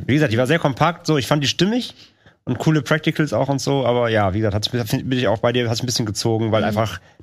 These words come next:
Speaker 1: das Setting sehr begrenzt halt ist, nicht wahr?
Speaker 2: Ja.
Speaker 1: Aber ich hab echt ähnlich fast klaustrophobische Momente gehabt, wie bei The De-, wie bei, wie bei The Descent zum Beispiel. Also ich fand dieses ganze, die
Speaker 2: Ja.
Speaker 1: ganze Enge,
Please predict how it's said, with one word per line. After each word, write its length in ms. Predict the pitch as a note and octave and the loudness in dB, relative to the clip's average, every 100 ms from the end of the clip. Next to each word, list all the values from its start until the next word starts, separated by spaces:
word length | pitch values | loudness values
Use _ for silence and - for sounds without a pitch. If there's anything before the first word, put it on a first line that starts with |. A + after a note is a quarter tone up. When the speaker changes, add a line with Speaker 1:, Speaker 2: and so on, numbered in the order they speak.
| - | -6
Speaker 1:
das 160 | A#2 | -2
Setting 240 | - - A2 | -2 0 0
sehr 180 | G2 A#2+ | 0 0
begrenzt 460 | A2 G#2+ B2 - | 0 0 0 -2
halt 100 | A2 | -2
ist, 180 | D2+ E2 | -2 -2
nicht 180 | F#2+ F2 | -4 -2
wahr? 180 | F2+ F2 F2+ - - | -4 -4 -4 -6 0
Speaker 2:
Ja. 60 | |
Speaker 1:
Aber 80 | D#3+ | 2
ich 100 | E3+ | 2
hab 120 | G3 | 2
echt 220 | - E3+ - | 0 -2 0
ähnlich 400 | D#3 E3+ E3 - | 2 2 0 0
fast 260 | D#3+ D3+ | -2 0
klaustrophobische 760 | - - C#3 - D3+ D3 D3 C#3 | -2 0 0 0 0 0 0 0
Momente 680 | B2 A2+ F2+ C3+ C#3 C#3 | -2 -4 0 2 2 2
gehabt, 180 | C3+ B2+ | 0 0
wie 60 | C3 | 0
bei 160 | B2 | 0
The 120 | A2+ | 0
De-, 220 | G#2+ C#3 A#2+ | 0 -2 -2
wie 60 | |
bei, 240 | A2+ B2+ B2+ | 0 0 0
wie 80 | |
bei 140 | A#2+ A#2 | -2 0
The 100 | G#2+ | 0
Descent 320 | G#2+ A#2+ A2+ | 0 0 -2
zum 120 | G#2 | 0
Beispiel. 240 | F#2 F2 F#2 | 0 0 0
Also 80 | F#2 | 0
ich 80 | |
fand 140 | G#2+ A#2+ | 0 0
dieses 160 | A2 | -2
ganze, 240 | G#2 B2 A2+ | 0 -2 0
die 40 | |
Speaker 2:
Ja. 80 | A2 | -2
Speaker 1:
ganze 240 | B2 B2 | 0 0
Enge, 400 | - C#3 D#3 D3+ | 2 2 2 2